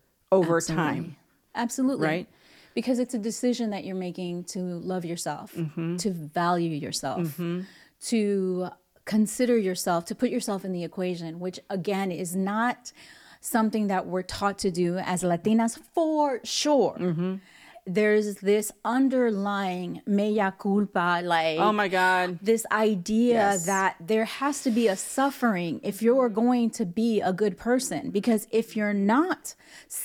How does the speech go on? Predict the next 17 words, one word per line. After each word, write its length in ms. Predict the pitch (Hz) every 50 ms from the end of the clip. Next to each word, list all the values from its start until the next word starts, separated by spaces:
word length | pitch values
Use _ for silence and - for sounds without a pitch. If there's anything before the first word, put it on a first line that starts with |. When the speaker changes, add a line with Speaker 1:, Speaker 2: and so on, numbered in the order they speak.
| - 285
Speaker 2:
suffering, 800 | 285 302 277 - 254 220 180 160 156 147 87 87 127 185 180 - _ - - -
you're 140 | - 226 240
not 300 | 233 240 254 233 - 202
good. 400 | 175 226 240 220 170 - - - - - _ _ _ _ _ _ _ _ -
Speaker 1:
You 140 | 165 180 190
are 60 | 185
speaking 580 | 170 - - 170 165 - 180 170 165 160 170 - -
to 100 | - -
me 160 | 143 139 139
right 200 | 135 113 123 92
now, 280 | - 95 90 98 147 151 - _ _
because 260 | - - - 214 - -
I 160 | 165 208 247
am 180 | 277 285 254 226
working 280 | 233 247 247 247 233
through 180 | 220 208 240 294
that. 240 | 240 156 87 85